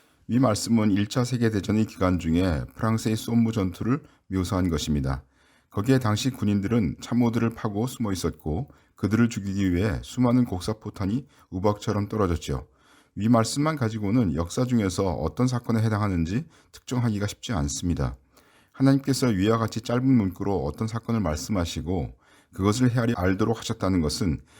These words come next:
이내 사건들과 마찬가지로 나팔들의 사건들도 순서대로 일어났다는 것을 말합니다. 위 사건이 일곱째 이내 사건인 퉁구스카 폭발 사건이 일어난 천구백팔 년 이후의 사건이라야 하므로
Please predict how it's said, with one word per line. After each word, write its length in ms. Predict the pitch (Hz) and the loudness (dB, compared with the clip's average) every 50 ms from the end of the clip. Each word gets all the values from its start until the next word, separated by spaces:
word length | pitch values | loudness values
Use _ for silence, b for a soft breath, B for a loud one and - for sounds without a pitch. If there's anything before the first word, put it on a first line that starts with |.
| b b b | b b b
이내 220 | 85 101 104 117 120 | 0 2 4 4 4
사건들과 600 | - - 113 - - 117 113 107 104 104 104 98 | 2 0 -4 -4 0 0 0 0 2 0 0 2
마찬가지로 640 | 90 85 - - 92 87 80 78 80 82 107 120 | 2 0 0 -2 -4 -4 -4 -4 -2 -4 -2 -2
나팔들의 480 | 98 78 82 - - 98 95 101 104 95 | 0 -2 -2 0 0 -2 0 0 -4 -4
사건들도 800 | - - - - 113 107 98 85 78 73 69 85 87 82 - - b b b b b | -6 -8 -8 -4 -2 -2 0 0 0 0 0 -2 -2 -2 -4 -6 b b b b b
순서대로 540 | - - - 139 135 135 135 123 127 120 117 | -10 2 4 4 4 4 2 2 2 2 2
일어났다는 460 | 104 101 95 92 90 - 87 85 80 | 2 2 0 0 0 0 0 0 0
것을 200 | 78 - - - | 0 -2 -4 -4
말합니다. 480 | 104 85 76 71 71 71 67 65 62 65 - b b b b b b b b b b b | -4 -2 -2 -2 -4 -4 -4 -4 -6 -8 -10 b b b b b b b b b b b
위 160 | 98 113 135 | 2 2 2
사건이 400 | 131 131 127 127 - 123 120 135 135 110 78 67 | 4 2 -2 -2 0 2 4 4 4 4 2 0
일곱째 500 | - 85 98 - 113 110 - - - 127 | -2 -4 -2 0 -2 -2 -2 -2 -2 0
이내 160 | 117 120 120 | 2 2 0
사건인 480 | 120 120 110 - - 98 104 107 92 | 0 -4 -6 -4 -4 -2 0 0 -2
퉁구스카 520 | - - - 127 120 117 - - - 131 113 | -2 -2 -2 -2 -2 -2 -4 -4 -4 -4 -4
폭발 280 | - - - - 113 | -4 -4 -2 -2 -2
사건이 320 | 113 - - - 110 104 95 | -2 -2 -4 -2 0 0 2
일어난 420 | 85 87 87 87 87 98 76 - b b b b b b | 2 4 2 2 2 0 -2 -4 b b b b b b
천구백팔 720 | - - 117 117 120 110 110 113 110 - - - 120 113 113 | -6 -2 2 2 2 2 2 -2 -4 -4 -4 -4 -2 0 0
년 160 | 110 101 85 | 0 0 0
이후의 460 | - 87 95 98 98 - 123 113 113 | 0 0 -2 -2 -2 -2 -2 0 0
사건이라야 640 | 110 - - 104 - - 101 101 95 90 90 90 87 | -2 -2 -6 -10 -8 -4 -4 -2 -2 0 0 0 0
하므로 440 | 98 95 87 87 104 110 71 - | 0 -2 0 2 2 0 0 -2